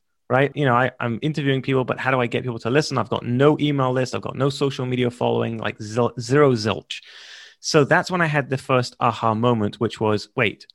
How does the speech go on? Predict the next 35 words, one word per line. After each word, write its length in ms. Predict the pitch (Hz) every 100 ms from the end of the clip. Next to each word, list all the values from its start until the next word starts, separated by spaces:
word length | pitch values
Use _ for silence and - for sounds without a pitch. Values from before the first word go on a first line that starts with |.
| _
that 200 | 156 151
guy 200 | 139 143
had 180 | 127 131
a 60 | 113
thousand 400 | - 117 110 107
people 520 | 117 107 98 98 - _ -
listening 360 | 120 - 113 104
to 120 | 110
me. 140 | 107
I'm 200 | 104 117
a 40 | 107
nobody. 560 | 113 110 98 - 117 - - -
And 100 | 123
he 120 | 139
had 180 | 143 120
me 80 | 127
on 160 | 117
his 120 | 120 113
show 200 | 123 110
as 100 | 101
a 60 |
guest. 420 | 98 117 - - _ _ _ _
So 240 | - - 139
why 160 | 127 160
don't 120 | 175
I 100 | 156
just 360 | 151 139 -
go 160 | - 139
on 120 | 131 -
other 160 | 139
people's 340 | 131 127 113 -
podcasts 680 | - 156 - 110 98 - -
as 140 | 113 104
a 40 |
guest 400 | 101 98 -